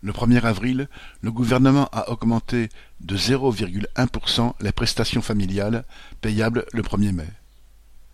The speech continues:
Ainsi, le montant des allocations familiales dans une famille comptant deux enfants, avec le plafond de ressources le plus bas, est en hausse de treize centimes par mois. Le R S A gagne cinquante-six centimes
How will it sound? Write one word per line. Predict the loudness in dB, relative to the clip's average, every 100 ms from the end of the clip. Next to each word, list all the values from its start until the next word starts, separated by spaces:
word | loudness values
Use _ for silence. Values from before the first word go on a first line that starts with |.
| _ -20 -20 -20 -20 -4
Ainsi, | 0 2 2
le | 6
montant | 6 6 2
des | 2 4
allocations | 2 2 0 0
familiales | 0 0 0 0 0 -2 -4 -14 -12
dans | -2
une | 2 2
famille | 4 4 4 0 -6
comptant | -8 -4 -4
deux | -2 0 0
enfants, | -2 -2 -4 -6 -10 -20 -20 -8
avec | -4 -2
le | -2
plafond | 0 0 2 0
de |
ressources | 0 -2 -4 -6 -6 -6
le | -6
plus | -4 -4
bas, | -2 -4 -6 -14 -20 -14 -6
est | -2
en | -2 -2
hausse | -4 -2 -2 -4 -6
de | -8
treize | -4 0 0 0
centimes | 0 0 0 0 0
par | -2 -4
mois. | -4 -6 -10 -18 -20 -20 -20 -20 -20 -20 -10
Le | -2 0
R | 2
S | 2 2
A | 2
gagne | 2 2 2
cinquante-six | 2 2 0 0
centimes | -2 -2 -2 0 0